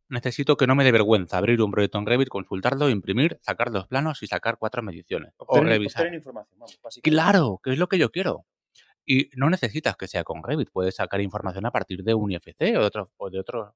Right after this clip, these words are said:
Speaker 1: formato.
Speaker 2: Ujú.
Speaker 1: Pero bueno, digamos que como la gran parte de la gente está trabajando con Revit, pues, pues mira, si me lo das directamente o estás en mi equipo, ¿para qué voy a tener que exportar? ¿Para qué
Speaker 2: Claro.
Speaker 1: me voy a exportar a B C tres si tú y yo tenemos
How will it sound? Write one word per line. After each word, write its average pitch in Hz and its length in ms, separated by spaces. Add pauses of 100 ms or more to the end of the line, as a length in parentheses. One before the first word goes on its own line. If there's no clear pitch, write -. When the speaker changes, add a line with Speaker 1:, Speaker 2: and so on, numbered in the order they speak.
Speaker 1:
formato. 104 440 (280)
Speaker 2:
Ujú. 139 260 (220)
Speaker 1:
Pero 107 160
bueno, 113 220
digamos 104 320
que - 100
como 98 200
la 90 220
gran 98 460
parte 98 280
de 98 60
la 95 80
gente 113 380 (180)
está - 140
trabajando 82 440
con 87 200
Revit, 92 320
pues, 82 200 (480)
pues 82 160
mira, 90 300
si 110 140
me 90 80
lo 82 80
das 85 180
directamente 95 640
o 95 160
estás - 240
en 90 120
mi 87 80
equipo, 95 440 (100)
¿para 85 200
qué 95 100
voy 90 160
a 85 60
tener 85 280
que 85 300 (400)
exportar? 104 600
¿Para 107 160
qué 123 80
Speaker 2:
Claro. 123 80
Speaker 1:
me 131 80
voy 135 80
a - 20
exportar 123 320
a 123 40
B 123 120
C 127 100
tres 156 200 (220)
si - 180
tú 117 120
y 113 60
yo 117 80
tenemos 110 420